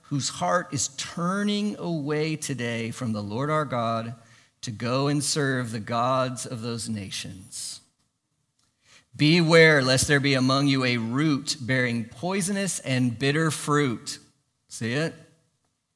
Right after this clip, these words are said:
"One who, when he hears the words of this sworn covenant, blesses himself in his heart, saying, 'I'll be safe, even though I walk in the stubbornness of my heart.'" This root of bitterness is about your heart.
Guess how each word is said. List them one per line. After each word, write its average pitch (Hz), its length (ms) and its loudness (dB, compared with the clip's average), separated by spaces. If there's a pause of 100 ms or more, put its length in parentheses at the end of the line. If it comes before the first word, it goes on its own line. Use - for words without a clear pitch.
(600)
"One 185 240 8
who, 190 120 6
when 151 140 4
he 147 80 4
hears 233 400 0
the 208 80 2
words 220 400 4
of 165 160 0
this 190 180 0
sworn 190 360 -2
covenant, 185 500 0
blesses 202 460 6
himself 185 420 2
in 175 80 0
his 160 140 0
heart, 190 260 2
saying, 143 300 -2 (420)
'I'll 156 180 2
be 170 200 -2
safe, 156 1040 0 (1300)
even 143 320 0
though 143 140 2
I 123 180 0
walk 123 500 -2
in 110 120 -6
the 101 60 -6
stubbornness 107 760 -6
of 104 100 -10
my 101 220 -8
heart.'" - 600 -16 (3500)
This 104 160 -6
root 160 160 2
of 160 80 0
bitterness 143 420 0
is 113 140 -4
about 117 340 0
your 123 160 -2
heart. 120 560 0